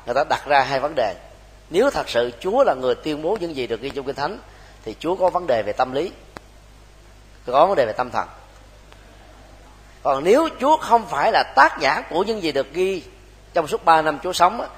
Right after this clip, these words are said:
thì toàn bộ những điều đó là do giáo hội, ờ, La Mã đặt ra, và do đó nó không có giá trị để theo. Và hai cái nhận thức vừa nêu không phải là những người chống Thiên Chúa giáo nha, mà toàn là những vị gọi là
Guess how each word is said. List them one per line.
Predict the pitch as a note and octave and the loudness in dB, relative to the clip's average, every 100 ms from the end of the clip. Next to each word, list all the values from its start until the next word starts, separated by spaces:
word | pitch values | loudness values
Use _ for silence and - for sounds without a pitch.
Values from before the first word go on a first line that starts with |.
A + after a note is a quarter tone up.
| - - - | -20 -20 -8
thì | A#2 | -8
toàn | - D3 C#3+ B2+ | 2 6 6 6
bộ | A#2+ | 0
những | C#3+ | 0
điều | D3+ A#2 | -6 2
đó | B2+ F3+ | 4 4
là | D3+ G#2 | 2 -4
do | C#3 C3+ | 2 2
giáo | C3 D3+ G3 | 4 2 0
hội, | C#3 G2+ G#2+ A#2 - - - - | 2 2 0 -2 -14 -20 -20 -16
ờ, | A2+ A#2 A2+ A2 G#2 | -6 -2 0 2 0
La | G#2 C#3 C#3+ | 2 0 0
Mã | A2 A#2 F3+ | -2 -4 -4
đặt | - C3+ | -8 -2
ra, | C#3 B2 - | -2 -2 -8
và | |
do | A#2 A#2+ | -4 0
đó | C#3+ | 0
nó | D#3+ | -2
không | C3 | -6
có | C#3+ D3+ | -4 -2
giá | E3 | -4
trị | A2+ | -4
để | A2 | -6
theo. | A#2+ A#2 - - - - - - - - - - - - - - - - - | -6 -8 -8 -20 -20 -20 -20 -20 -20 -20 -20 -20 -20 -20 -20 -20 -20 -20 -14
Và | G#2 G#2 G2+ F#2+ - - | -4 -2 -2 -4 -10 -16
hai | A#2+ D3+ D#3 D#3 D#3 D3+ C#3+ - - | -4 0 2 2 2 -2 -8 -16 -12
cái | F3+ | -8
nhận | D#3 A2 - | -6 -6 -4
thức | A3 B2 | -6 -4
vừa | A#2 | -4
nêu | B2+ C3+ - | -2 -2 -2
không | C#3 | -4
phải | - A#2 | 0 0
là | C3+ G#2 | 0 -6
những | A2+ D#3 | -10 -6
người | A2+ | -6
chống | - G#3 | -6 -8
Thiên | F#3 D3 | -8 -12
Chúa | E3 | -6
giáo | E3 A3+ | -6 -4
nha, | F3+ C#3 - - - - - | -8 -8 -12 -20 -20 -20 -4
mà | A#2 A2+ | 0 2
toàn | - C3 C3 | 6 8 8
là | C#3+ - | 4 0
những | D#3 G3+ | -6 -4
vị | D3 A2+ C3+ D3+ - - - - - - | -2 -2 -4 -8 -16 -20 -20 -20 -16 -6
gọi | B2+ | 0
là | B2 A#2+ A2+ A2 G#2+ | 4 4 4 0 -2